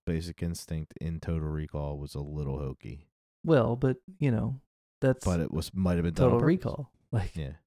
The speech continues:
Speaker 2: different movie. I don't know, man. I stand by it.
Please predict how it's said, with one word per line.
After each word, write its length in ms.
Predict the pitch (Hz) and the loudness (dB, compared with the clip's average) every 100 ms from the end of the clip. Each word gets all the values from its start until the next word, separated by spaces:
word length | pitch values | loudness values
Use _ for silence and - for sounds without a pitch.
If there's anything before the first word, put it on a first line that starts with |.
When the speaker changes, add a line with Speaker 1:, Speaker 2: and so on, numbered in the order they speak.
| _ _ | _ _
Speaker 2:
different 320 | 110 104 123 | -4 -2 2
movie. 320 | 180 190 135 _ _ _ _ _ _ _ _ _ _ _ | 2 2 -2 _ _ _ _ _ _ _ _ _ _ _
I 120 | 131 131 | 0 4
don't 180 | 151 | 4
know, 160 | 170 175 | 6 4
man. 400 | 165 160 156 127 - _ - | 4 4 2 -2 -6 _ -8
I 40 | 139 | -4
stand 280 | - 135 | 2 2
by 180 | 120 117 | 4 2
it. 120 | 117 | 0